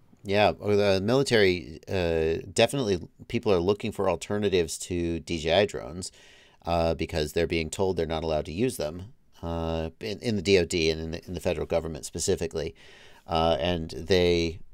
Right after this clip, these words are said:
you know, definitely were using 'em. They're super useful, and people were just using 'em all over the place. And now there's a big opportunity for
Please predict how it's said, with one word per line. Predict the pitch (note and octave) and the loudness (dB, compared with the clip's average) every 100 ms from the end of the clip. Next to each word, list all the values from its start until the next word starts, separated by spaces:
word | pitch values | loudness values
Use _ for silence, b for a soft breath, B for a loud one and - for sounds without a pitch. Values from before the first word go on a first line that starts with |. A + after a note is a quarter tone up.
| - | -10
you | F#2 | -6
know, | D#2 D2 | -4 -4
definitely | D#2 G#2+ A2 A2 G#2 E2+ G2 | -2 2 4 2 -2 0 0
were | F2 F#2 | 4 4
using | F2+ E2+ F#2+ F2+ D2+ | 4 0 -4 -4 -6
'em. | D2 | -2
They're | D#2+ D2 | 0 0
super | - G2 E2 | -2 -4 -4
useful, | D#2+ F#2 - D#2 | -2 -4 -2 -4
and | D#2 D2 | -4 -6
people | D#2+ E2 | -6 -2
were | D#2 D2+ | -2 -2
just | D#2 - - b b b b | -4 -6 -12 b b b b
using | E2 D2+ | -6 -4
'em | D#2+ | -2
all | D2 | 0
over | D#2 G2+ | 2 2
the | E2 | 0
place. | - C#2 D#2 - | -2 -6 -4 -6
And | C#2 D#2 | -10 -4
now | D#2 D#2 D2+ D2 | 0 2 2 -2
there's | E2+ D2+ | -6 -4
a | |
big | F2 C#2 | -2 0
opportunity | C#2+ D#2 - G2+ D#2+ C#2+ | -2 -4 -4 -4 -4 -6
for | - E2+ D#2 | -4 -2 -2